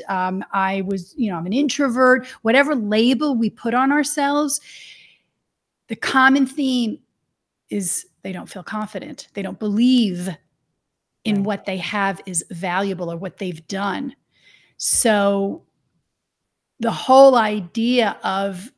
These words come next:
Speaker 1: leaning into that belief across countries, across cultures, is just being your honest self.
Speaker 2: Right, right. And, you know, eh, that's, that's the scary, that's the fear, really, is that someone's gonna criticize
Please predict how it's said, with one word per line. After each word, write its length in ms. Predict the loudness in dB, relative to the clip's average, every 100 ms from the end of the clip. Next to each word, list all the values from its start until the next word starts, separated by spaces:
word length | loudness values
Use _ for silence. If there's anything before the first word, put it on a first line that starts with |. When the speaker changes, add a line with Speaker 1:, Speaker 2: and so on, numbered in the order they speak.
| _ _ _ _ _
Speaker 1:
leaning 540 | -2 2 4 4 2
into 360 | 2 2 0 -4
that 340 | -2 -4 -6 -10 _ _
belief 640 | -8 -6 -6 -6 -10 -18 _ _ _ _ _ -12
across 580 | -10 -2 0 0 -4 -8 _ _
countries, 560 | -6 0 0 0 -4 -6
across 420 | -10 -6 -4 -4
cultures, 760 | -6 -4 -2 -4 -8 -8 -8 -8 _ _ -16 -16 _ _ _ _ _ -8
is 100 | -6
just 180 | -4 -2
being 200 | 0 0
your 140 | -2
honest 300 | -4 -6 -6
self. 640 | -8 -6 -6 -6 -8 -20 _ _ _ _ _ -18
Speaker 2:
Right, 240 | -16 -16 -20 _ _ -16
right. 280 | -14 -14 -18 -16 2
And, 140 | 4
you 80 | 6
know, 200 | 4 4
eh, 140 | 0 -2
that's, 480 | 0 2 2 0 -6 -8 0
that's 260 | 0 2
the 100 | -2
scary, 460 | -2 0 0 0 -2 -2
that's 260 | -4 -4
the 80 | -10
fear, 380 | -6 -4 -2 -4
really, 520 | -2 -2 -4 -6 -12 -8
is 140 | -6 -2
that 140 | -4
someone's 360 | -4 -6 -6 -6
gonna 180 | -8
criticize 800 | -4 -4 -4 -6 -6 -4 -6 -10